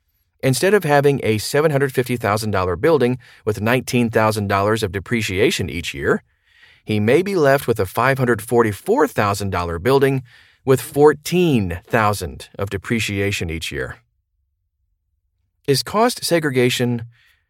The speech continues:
right for you? Cost segregation benefits multifamily property investors or commercial property investors the most, especially those who hold the properties long-term. It's a strategy that takes time.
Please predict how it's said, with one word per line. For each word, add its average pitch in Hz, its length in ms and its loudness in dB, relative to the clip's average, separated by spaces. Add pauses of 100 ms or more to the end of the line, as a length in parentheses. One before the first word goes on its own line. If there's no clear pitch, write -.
(300)
right 113 400 0
for - 200 -4
you? 101 400 -6 (460)
Cost 254 280 0
segregation 147 520 2
benefits 117 360 0
multifamily 104 760 0
property 101 400 -2
investors 85 600 -6
or 113 180 4
commercial 135 500 2
property 95 420 -2
investors 92 600 -4
the 104 160 -4
most, - 420 -4 (840)
especially 185 580 -2
those 143 280 4
who 135 120 0
hold 117 200 4
the 113 60 -2
properties 98 480 -2
long-term. 90 560 -4 (540)
It's 120 140 -2
a 110 60 0
strategy 131 460 0
that 120 200 -2
takes - 420 -4 (320)
time. 135 640 -4